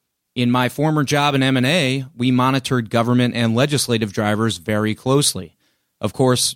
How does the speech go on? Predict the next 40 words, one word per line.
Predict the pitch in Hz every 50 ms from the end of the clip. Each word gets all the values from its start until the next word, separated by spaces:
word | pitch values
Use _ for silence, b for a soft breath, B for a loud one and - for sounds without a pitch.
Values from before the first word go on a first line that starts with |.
| - _
from | _ _ 123 117 110
a | 110 110 107 104
risk | 101 110 127 127 -
standpoint, | - - 110 101 101 101 - - 107 104 117 - -
but | - 113 107 -
even | - 120 107 110 101 101
more | 107 123 139 135
so | - - 113 101 98
for | 95 - 101 95
opportunities. | 95 90 - - - 117 120 123 107 85 90 85 85 - - - _ _ _ _ _ _ _ _ _ _ _ _
New | 113 123 151 180 185
law | 160 147 147 147 143 139
doesn't | 120 - 127 127 113 127 110 -
just | - 135 143 139 - -
eliminate | 117 110 117 123 120 107 101 101 92
value, | 98 95 90 92 95 95 101 107 117 - -
it | - 113 -
can | 117 110 110
also | - 107 110 117 110 - - 117
create | 107 - - _ 117 104 98 98 98 101 -
tremendous | - - 110 101 95 95 95 92 87 90 - -
opportunity. | 95 98 - 95 - - 95 92 90 85 82 82 - _ _ _ _ _ _ _ _ _ _ _ _ _ -
So | - 117
the | 131 151
message | 196 226 - 190 160 -
here | - 151 151 151 156
is | 156 131 - -
to | 131 110
look | 113 143 175 - 143
out | 131 135 139 - -
for | - 110 90
channel | - - - 123 123 139 147 147 151 151
choke | 143 - - - 135 123 117 113 110 - - _ _ _ _ _
or | 120 110 95
captive | - _ - - 123 135 - - - 151 135
channel | 123 - - 117 113 107 101 98 95 98 95 - _ _ _ _
when | - 117 107
evaluating | 104 92 107 107 113 127 131 131 135 135 139 135 127
risks | 113 107 113 117 110 - -
for | - - - 110 110 104 110